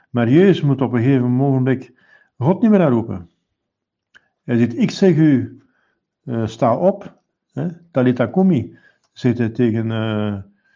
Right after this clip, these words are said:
eh, in verschillende mensen. Hè. Dus de, de, de, de jongeling van Naim heeft hij, eh, tot leven gewekt. Eh, de dochter van Jairus, hè. Talit-, Talita kumi, dat is het dochtertje van Jairus dat dood was, wekte tot leven. Lazarus wekte tot leven.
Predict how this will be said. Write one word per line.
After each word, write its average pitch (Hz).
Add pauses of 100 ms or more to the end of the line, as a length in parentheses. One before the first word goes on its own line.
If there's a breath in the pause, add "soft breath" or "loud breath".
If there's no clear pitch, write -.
(580)
eh, 104
in 123
verschillende 220
mensen. 151
Hè. 107
Dus 101
de, 135
de, 117
de, 117
de 113
jongeling 151
van 120
Naim 156
heeft 185
hij, 175 (380 loud breath)
eh, 156
tot 147
leven 151
gewekt. 143
Eh, 131 (320)
de 117
dochter 131
van 117
Jairus, 127
hè. 165
Talit-, 117
Talita 113
kumi, 156
dat 117
is 110
het 113
dochtertje 151
van 135
Jairus 127
dat 135
dood 151
was, 170 (560 soft breath)
wekte 143
tot 143
leven. 165
Lazarus 135
wekte 156
tot 160
leven. 175